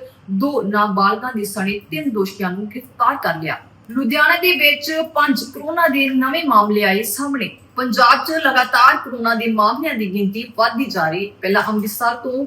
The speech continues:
ਕਈ ਮਾਮਲੇ ਸਾਹਮਣੇ ਆਏ ਸਨ, ਪਰ ਹੁਣ ਲੁਧਿਆਣਾ ਦੇ ਵਿੱਚ ਪੰਜ ਨਵੇਂ ਮਾਮਲੇ ਦਰਜ ਕੀਤੇ ਗਏ। ਫਰੌਤੀ ਮੰਗਣ ਦੇ ਮਾਮਲੇ ਦੇ ਵਿੱਚ ਅੰਤਰਰਾਸ਼ਟਰੀ ਕਬੱਡੀ ਖਿਡਾਰੀ ਨੂੰ ਗ੍ਰਿਫਤਾਰ ਕੀਤਾ ਗਿਆ। ਅੰਮ੍ਰਿਤਸਰ ਦਿਹਾਤੀ ਪੁਲਿਸ ਨੇ ਅੰਤਰਰਾਸ਼ਟਰੀ ਕਬੱਡੀ ਖਿਡਾਰੀ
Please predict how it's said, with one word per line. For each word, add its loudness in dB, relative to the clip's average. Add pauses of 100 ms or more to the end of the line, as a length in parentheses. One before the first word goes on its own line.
ਕਈ 2
ਮਾਮਲੇ 0
ਸਾਹਮਣੇ -6
ਆਏ 0
ਸਨ, -10 (100)
ਪਰ -2
ਹੁਣ 0
ਲੁਧਿਆਣਾ 0
ਦੇ -2
ਵਿੱਚ -2 (180)
ਪੰਜ 0
ਨਵੇਂ 2
ਮਾਮਲੇ 0 (100)
ਦਰਜ -2
ਕੀਤੇ -6
ਗਏ। -2 (360)
ਫਰੌਤੀ 4
ਮੰਗਣ 0
ਦੇ 2
ਮਾਮਲੇ 6
ਦੇ -2
ਵਿੱਚ -2 (260)
ਅੰਤਰਰਾਸ਼ਟਰੀ 2 (100)
ਕਬੱਡੀ -2
ਖਿਡਾਰੀ 0
ਨੂੰ -4
ਗ੍ਰਿਫਤਾਰ -4
ਕੀਤਾ -6
ਗਿਆ। -2 (140)
ਅੰਮ੍ਰਿਤਸਰ 4
ਦਿਹਾਤੀ 2
ਪੁਲਿਸ -4
ਨੇ 0
ਅੰਤਰਰਾਸ਼ਟਰੀ 0
ਕਬੱਡੀ -4
ਖਿਡਾਰੀ 0